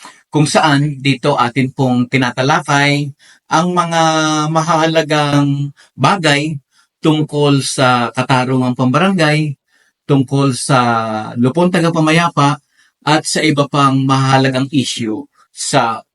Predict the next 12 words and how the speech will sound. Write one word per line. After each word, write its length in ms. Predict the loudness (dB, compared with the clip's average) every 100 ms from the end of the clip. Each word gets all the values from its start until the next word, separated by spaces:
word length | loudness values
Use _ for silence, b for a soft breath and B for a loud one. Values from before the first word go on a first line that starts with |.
| -8
barangay. 720 | -6 -6 -4 -2 -2 -6 -14 _ _ _ b b b
Ang 320 | -2 -2 -2
topic 480 | 0 0 -4 -8 -10
natin 480 | -6 -2 -2 -2 -4
today 480 | -4 -4 -4 -6 -10 _ _ B B
ay 240 | -2 -2 -2
isa 320 | -4 0 0
sa 160 | 0 -4
mga 320 | -2 -2 0 2 2 0 -2 -4
pinag-uusapan, 1120 | -2 0 0 -2 -2 -2 -2 -4 -8 -6 -8 b b -2
mainit 560 | -2 0 0 0 -2 -4
na 220 | -2 0